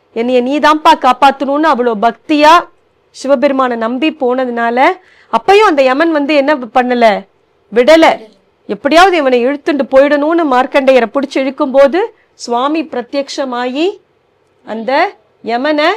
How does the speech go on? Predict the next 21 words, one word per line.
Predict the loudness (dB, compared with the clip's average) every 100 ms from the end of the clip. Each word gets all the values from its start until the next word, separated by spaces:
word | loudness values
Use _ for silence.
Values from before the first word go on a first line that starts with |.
| -6 _ -10
உதைச்சு | -2 -2 -2
தள்ளிடுறார். | -4 -4 -4 -6 -4 -6
அந்த | -4 -4 2
இதுதான் | 2 2 -2 -2
இது. | -4 -10 _ _ -10
வஞ்சகமற்று | -8 -6 -2 -2 0 -4 -6 -6 -4
வடி | -2 -2 -2
வாழ்த்த, | -2 0 2 0 -4 -2 -2 -4 _ _ _ _ _ _ _ _ _ -10
அஹ், | -8 -6 -8 -12 _ _ _
அந்த | -14 -10
மார்க்கண்டேயன் | -6 -4 -4 -4 -2 0 0 -2 -4 -10 -6
பண்ண | -4 -2 -4
துதி, | -4 -8 -8 -4 -4 -6 _ -10
துதி | -6 -4 -2
இருக்கு | -4 -4 -6
இல்லையா? | -2 -4 -4
"நமசிவாய, | -10 -10 -4 -2 -2
நமசிவாயன்னு" | -4 -8 -12 -6 -2 -2 -2
மார்க்கண்டேயர் | -4 -4 -4 -4 -2 -4 -4
பண்ண | -6 -6
துதி, | -6 -4 -2 0 0 2 0